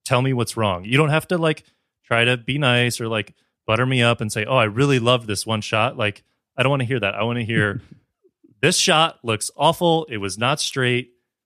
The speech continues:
Speaker 1: You need to fix it." Like, that kind of thing.
Speaker 2: Your camera was tilted.
Speaker 1: Exactly.
Speaker 2: Like, it's not a comic book.
Speaker 1: Yeah. <laughs>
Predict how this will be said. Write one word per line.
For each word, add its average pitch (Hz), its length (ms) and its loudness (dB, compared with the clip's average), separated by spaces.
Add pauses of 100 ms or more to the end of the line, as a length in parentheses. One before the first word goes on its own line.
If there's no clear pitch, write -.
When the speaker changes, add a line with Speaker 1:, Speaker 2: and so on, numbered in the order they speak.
(180)
Speaker 1:
You 113 80 -6
need 113 120 -2
to 113 80 -2
fix 107 280 -4
it." 101 160 -14
Like, 110 140 -2
that 131 180 0
kind 107 200 -2
of 92 100 -4
thing. 98 260 -12 (200)
Speaker 2:
Your - 80 -4
camera 127 340 -2
was 104 180 -4
tilted. - 380 -8 (220)
Speaker 1:
Exactly. 107 500 -2
Speaker 2:
Like, 90 80 -20
it's - 800 -20
not 104 120 -4
a 104 40 -6
comic - 300 -10
book. - 160 -20 (180)
Speaker 1:
Yeah. 95 160 -6 (480)
<laughs> 160 520 0